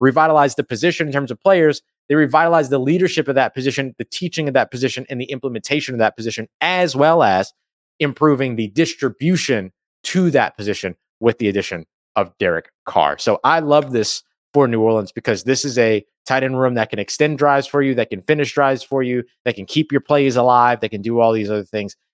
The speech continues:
and that can be that safety net for your new quarterback here in New Orleans. Great position to pay attention to, and the Saints did a wonderful job improving it over the course of this offseason.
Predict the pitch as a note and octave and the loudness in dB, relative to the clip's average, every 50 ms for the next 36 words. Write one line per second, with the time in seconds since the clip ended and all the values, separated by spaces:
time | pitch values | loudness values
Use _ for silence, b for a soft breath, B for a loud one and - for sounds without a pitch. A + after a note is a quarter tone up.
0 | _ - G#2+ A2 A2 G#2 - - G#2 F#2 E2+ A2 A2+ G#2 F#2 E2+ - - - A2+ | _ -8 -4 -4 -4 -4 -4 -8 -12 -8 -6 -4 -2 -2 -4 -4 -6 -4 -4 -4
1 | A2 - - A2+ G2 G2+ F#2+ - - - A2+ G2+ F#2+ G2 G2 F#2+ F#2 - - - | -4 -4 -8 -6 -4 -4 -4 -4 -2 -4 -4 -4 -4 -6 -6 -6 -10 -8 -4 -2
2 | G#2+ F#2+ F2 E2 D#2+ D#2 D#2+ - _ _ _ _ _ - A2+ G#2 F#2+ F2 F2 F2+ | -2 -2 0 -2 -2 -4 -4 -6 _ _ _ _ _ -4 -2 -2 -2 -2 -6 -6
3 | F#2+ F#2+ F#2 F#2 E2+ F2 - - - A2+ G#2+ - - G#2+ G#2+ A#2 - - A2+ G#2 | -6 -4 -4 -6 -6 -10 -8 -2 -2 -2 -2 -2 -6 -4 -2 -2 -2 -2 -6 -6
4 | - - - G2 G2 - - A#2+ A2 B2 A#2 - - B2 A#2+ A#2+ - A#2 G2 - | -6 -4 -2 -2 -2 0 -2 -4 -4 -4 -12 -6 -4 -4 -4 -4 -6 -10 -10 -8
5 | - G2+ F2+ F2 - F#2 F2 E2+ F2 F#2+ G#2 G2+ G#2 G2+ F#2 - F#2+ F2+ D#2+ - | -6 -6 -6 -6 -4 -4 -4 -4 -2 0 0 0 0 -2 -4 -4 -6 -6 -4 -2
6 | F#2+ E2+ F2+ F2+ - F#2+ E2+ _ - C3 A2+ F2+ F2+ E2 D#2 - _ _ _ _ | -2 -2 -2 -4 -6 -14 -12 _ 0 0 0 0 -2 -6 -6 -8 _ _ _ _
7 | _ - A2 F#2+ F#2 F2 - - E2+ D#2 - - E2+ - - F2+ F2 F2 - E2 | _ -6 -6 -6 -6 -8 -8 -6 -6 -6 -6 -10 -12 -6 -2 -2 -2 -2 -4 -8
8 | D2+ - | -18 -18